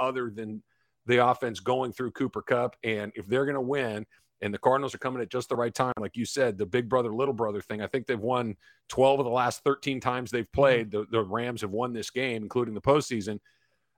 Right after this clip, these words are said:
Speaker 1: Um, the Cardinals are coming at the right time. If you can't figure it out now, you're not figuring it out. And, like, hey, whoever loses this game, that's it. They're, they're,
Speaker 2: Yeah.
Speaker 1: they're done. They're, they're, there's just too much traffic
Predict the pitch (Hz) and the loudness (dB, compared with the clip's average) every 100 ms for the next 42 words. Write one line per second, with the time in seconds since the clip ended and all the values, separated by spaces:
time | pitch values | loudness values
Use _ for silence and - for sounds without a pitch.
0 | _ 123 113 110 - 120 131 147 139 160 | _ 2 4 0 2 4 6 2 0 0
1 | 151 143 135 131 147 127 160 - - 180 | 0 0 0 0 -2 -2 -2 -2 -2 -4
2 | - 170 147 139 139 143 - 107 120 165 | 0 -2 0 0 0 -2 -4 0 4 4
3 | 196 190 - 135 131 123 - 131 120 107 | 2 -4 -2 -2 0 -6 0 0 0 -4
4 | 104 110 92 101 110 117 120 131 117 101 | -2 -2 -2 -6 -8 -8 -6 -6 -6 -10
5 | 101 107 175 214 208 160 160 131 127 135 | -10 8 8 10 6 4 0 -2 -8 -10
6 | - 135 135 131 _ - - _ _ - | -2 0 0 -4 _ -16 -16 _ _ -2
7 | 127 131 - - 131 131 127 131 120 127 | -2 -2 -6 4 6 6 4 0 4 4
8 | 135 95 92 120 131 131 131 131 131 160 | 4 0 -4 -4 -2 -4 0 0 0 -2
9 | - - 160 139 - 143 131 123 | -6 -4 -4 -6 -2 2 2 0